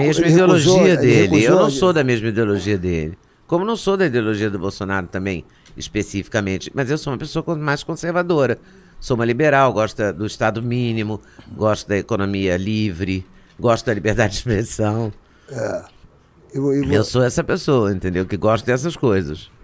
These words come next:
Speaker 2: E você entrevistou o Ciro Gomes também na época
Speaker 1: Ciro
Speaker 2: também?
Speaker 1: Gomes, Ciro
Speaker 2: O
Speaker 1: Gomes
Speaker 2: Gomes
Speaker 1: é
Speaker 2: é muito,
Speaker 1: ótimo.
Speaker 2: muito inteligente, o Ciro,
Speaker 1: Muito
Speaker 2: né?
Speaker 1: inteligente, fala bem, gosta de falar.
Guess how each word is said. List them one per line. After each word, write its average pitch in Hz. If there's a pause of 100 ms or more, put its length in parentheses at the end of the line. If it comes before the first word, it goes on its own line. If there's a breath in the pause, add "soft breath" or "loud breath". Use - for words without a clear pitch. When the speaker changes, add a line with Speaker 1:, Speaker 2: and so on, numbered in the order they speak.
(180)
Speaker 2:
E 165
você 175
entrevistou 185
o 185
Ciro 175
Gomes 165
também 151
na 143
época 160
Speaker 1:
Ciro 190
Speaker 2:
também? 160
Speaker 1:
Gomes, 196
Ciro 220
Speaker 2:
O -
Speaker 1:
Gomes 233
Speaker 2:
Gomes 196
Speaker 1:
é 190
Speaker 2:
é 185
muito, 180 (120)
Speaker 1:
ótimo. 196
Speaker 2:
muito 131
inteligente, 185
o 143
Ciro, 147
Speaker 1:
Muito 202
Speaker 2:
né? 202
Speaker 1:
inteligente, 180
fala 151
bem, 135 (340 loud breath)
gosta 151
de -
falar. 123